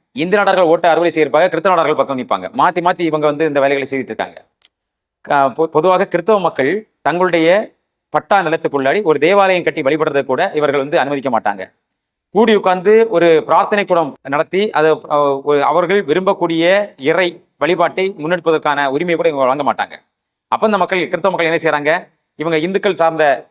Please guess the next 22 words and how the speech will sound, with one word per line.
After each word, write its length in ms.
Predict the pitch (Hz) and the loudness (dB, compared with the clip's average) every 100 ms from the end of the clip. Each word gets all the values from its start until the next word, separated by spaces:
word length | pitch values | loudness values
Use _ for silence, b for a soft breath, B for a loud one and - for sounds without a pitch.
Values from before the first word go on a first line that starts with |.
| - | -2
பாரதிய 240 | 160 180 | 0 0
ஜனதாக்கு 320 | 160 151 165 | 0 0 2
ஓட்டு 180 | 151 160 | 2 2
போடக்கூடாது, 460 | 139 135 127 117 131 104 | 2 2 2 2 2 0
பாரதிய 280 | 117 165 170 165 | 2 2 2 0
ஜனதா 200 | 156 147 | 2 0
வந்தா 300 | 135 139 185 147 | 0 0 0 0
நம்ம, 220 | 147 147 139 | -2 0 0
நம்மளை 220 | 147 147 143 | 0 -2 0
வந்து 140 | 160 151 | -2 0
இறை, 220 | 160 202 165 - _ _ | 2 2 0 -6 _ _
அ, 120 | 139 139 | 0 2
வழிபாட்டு 460 | 139 180 202 202 | 2 2 0 0
மு-, 180 | 175 156 | 0 0
முறையை 200 | 151 156 | 2 0
கூட 160 | 147 180 | 0 0
இவங்க 200 | 151 143 | 0 -2
முடக்கிடுவாங்க, 540 | 139 156 156 120 113 127 101 - _ _ | -2 0 0 0 2 0 0 -6 _ _
அதற்காக 460 | - 180 180 180 220 | -2 0 0 0 2
நம்ம 200 | 170 160 | 0 0
வந்து, 220 | 160 220 254 _ _ | 0 -2 -2 _ _
அ, 60 | - | -2